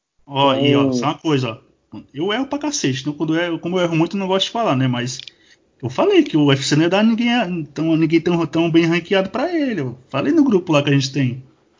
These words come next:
Speaker 2: Ah,
Speaker 1: no, no
Speaker 2: com
Speaker 1: WhatsApp, né?
Speaker 2: certeza.
Speaker 1: Porque o U F C, ó, tá dando Marlon Vera que vem de derrota, né?
Speaker 2: Ó.
Speaker 1: E o Marlon Vera fazendo como event <laughs> de U F C numerado, hein?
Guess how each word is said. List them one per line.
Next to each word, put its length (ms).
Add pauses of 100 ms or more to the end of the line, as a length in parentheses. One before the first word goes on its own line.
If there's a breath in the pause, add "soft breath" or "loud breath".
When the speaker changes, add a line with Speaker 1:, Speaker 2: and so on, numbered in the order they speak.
(520 soft breath)
Speaker 2:
Ah, 140
Speaker 1:
no, 320
no 80
Speaker 2:
com 100
Speaker 1:
WhatsApp, 500
né? 120
Speaker 2:
certeza. 220
Speaker 1:
Porque 180
o 20
U 40
F 160
C, 240
ó, 200 (240)
tá 140
dando 220
Marlon 300
Vera 220
que 120
vem 140
de 60
derrota, 460
né? 160 (640)
Speaker 2:
Ó. 360
Speaker 1:
E 40
o 60
Marlon 380
Vera 240
fazendo 440
como 260
event 640
<laughs> 40
de 460 (140)
U 120
F 140
C 140
numerado, 540
hein? 140